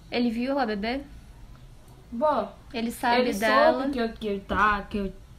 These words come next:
Speaker 2: que ele soube, né, que, que eu tava grávida, ele... Aí, só que ele agia naturalmente como se nada tivesse acontecido.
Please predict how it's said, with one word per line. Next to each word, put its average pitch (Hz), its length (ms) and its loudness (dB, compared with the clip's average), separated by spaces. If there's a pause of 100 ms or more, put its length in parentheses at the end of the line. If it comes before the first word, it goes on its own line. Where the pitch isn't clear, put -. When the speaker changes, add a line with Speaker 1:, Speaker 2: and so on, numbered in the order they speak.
(280)
Speaker 2:
que 208 100 -6
ele 185 500 -2
soube, 220 380 -4
né, 214 140 -4
que, 214 160 -6
que - 580 -4
eu 185 100 -4
tava 180 280 -6
grávida, 190 480 -6
ele... 185 180 -10 (1000)
Aí, 180 880 -6 (520)
só 269 260 -4
que - 120 -12
ele 320 520 -6
agia 311 300 -4
naturalmente 277 600 -6
como 277 220 -4
se 277 260 -8
nada 277 260 -2
tivesse 311 360 -10
acontecido. 294 720 -6